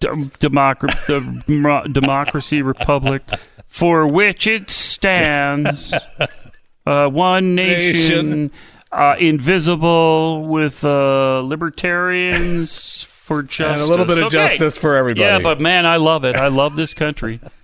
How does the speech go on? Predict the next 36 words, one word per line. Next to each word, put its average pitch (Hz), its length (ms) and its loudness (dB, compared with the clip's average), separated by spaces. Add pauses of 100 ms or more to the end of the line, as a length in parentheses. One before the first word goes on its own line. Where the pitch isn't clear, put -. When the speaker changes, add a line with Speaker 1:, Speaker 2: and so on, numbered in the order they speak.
(100)
Speaker 1:
Love 156 460 0
that, 170 340 -2
uh, 143 180 -2
pledge 160 600 -4 (380)
and 113 220 -2
stuff. - 540 -4 (160)
<laughs> - 220 -4
Speaker 2:
So 156 80 -4
I'm 156 260 -2
all 170 200 2
about 165 300 0
it. - 220 -6 (880)
Speaker 1:
Uh, - 140 -6
the 113 140 2
hypocrisy 90 640 -2
is 69 140 -10
amazing, 71 480 -4 (120)
isn't 127 220 -2
it? 165 180 -4
Speaker 2:
It 85 120 -8
Speaker 1:
It's 113 80 0
just, 127 120 -4
Speaker 2:
sure 73 220 -2
is. 69 260 -12 (140)
Speaker 1:
it's 104 200 -4
truly, 92 380 -6 (240)
uh, 65 300 -6
truly 98 320 -2
amazing. 67 460 -6 (720)
Uh, 127 200 2
triple 202 400 0
eight 151 120 0
nine 135 220 0
hundred 120 300 -2
thirty-three 110 420 -2
ninety-three. 90 540 -4